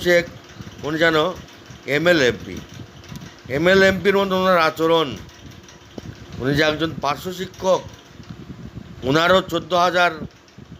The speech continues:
ভাতা, ওনার সংসারও চলে না। আবার কাটমানি বাইকে জানি না, ওনার সংসারটাও আমাদের মতো মৃতপ্রায়। আর যদি কাটমানি পেয়ে থাকে তাহলে আলাদা,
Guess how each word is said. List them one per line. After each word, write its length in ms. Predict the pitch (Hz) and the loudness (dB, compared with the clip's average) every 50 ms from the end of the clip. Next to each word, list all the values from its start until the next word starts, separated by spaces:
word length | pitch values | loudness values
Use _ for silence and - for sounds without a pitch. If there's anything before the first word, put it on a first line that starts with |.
| - - - - - | -18 -18 -16 -16 -12
ভাতা, 540 | - 131 156 151 185 180 175 156 131 104 92 - - - - - - - - - - - - - - - | -8 -8 -6 0 2 2 2 2 2 0 -4 -8 -18 -20 -20 -20 -20 -20 -20 -20 -20 -20 -20 -20 -18 -12
ওনার 180 | 120 139 151 | -10 -8 -8
সংসারও 720 | - - 143 156 165 170 151 180 175 180 180 180 190 165 143 - - - - | -8 -6 -6 -6 -6 -2 0 2 6 6 6 6 4 2 -4 -10 -14 -8 -2
চলে 220 | 151 151 156 160 | 2 2 2 4
না। 120 | 156 143 131 | 2 2 2
আবার 180 | 135 147 151 | 2 2 0
কাটমানি 360 | - 165 170 170 170 175 175 175 | 0 0 -2 -2 -2 -4 -4 -2
বাইকে 340 | 165 170 165 160 151 160 | 0 0 0 0 -2 -2
জানি 220 | 147 151 147 147 139 | 0 0 0 0 -2
না, 120 | 135 135 143 - - - - - - - - - - - - - - - - - - - - - - - - - - - - - - - | -4 -6 -8 -10 -14 -16 -16 -18 -20 -20 -20 -20 -20 -20 -20 -20 -20 -18 -16 -16 -14 -12 -12 -12 -12 -12 -14 -14 -12 -8 -4 -4 -2 -2
ওনার 220 | 143 139 175 185 165 | 0 2 4 4 2
সংসারটাও 640 | - - 170 185 190 156 185 190 190 - 208 202 | 2 2 2 2 2 2 0 0 2 4 4 6
আমাদের 380 | 190 175 175 180 196 190 202 196 | 6 6 6 4 4 2 2 0
মতো 500 | 190 202 196 196 202 196 170 147 104 - - - - - - - - - - - - - - - - - - - - - | 0 0 2 2 4 4 4 4 2 -2 -6 -14 -16 -16 -16 -16 -16 -14 -12 -14 -12 -12 -12 -14 -14 -14 -16 -18 -10 -4
মৃতপ্রায়। 800 | 131 160 180 175 - 208 196 156 147 196 196 185 175 156 131 104 92 - - - - - - - - - - - - - - - - - - - - - - - - - - | 0 2 2 4 4 2 2 2 2 2 4 4 4 4 2 -2 -6 -14 -20 -20 -20 -20 -20 -20 -20 -20 -18 -18 -18 -18 -18 -18 -20 -20 -20 -20 -20 -20 -20 -20 -18 -8 -2
আর 140 | 127 135 127 | 0 0 2
যদি 180 | 135 175 196 | 2 0 0
কাটমানি 480 | 190 - 160 165 180 - 180 196 196 196 | 0 0 0 0 0 0 0 -2 -2 -2
পেয়ে 220 | 185 196 196 202 | 0 2 2 2
থাকে 200 | 185 190 196 190 | 2 2 2 2
তাহলে 180 | 175 190 190 185 | 2 2 4 4
আলাদা, 400 | 175 175 175 160 151 147 156 | 4 4 4 4 2 0 -2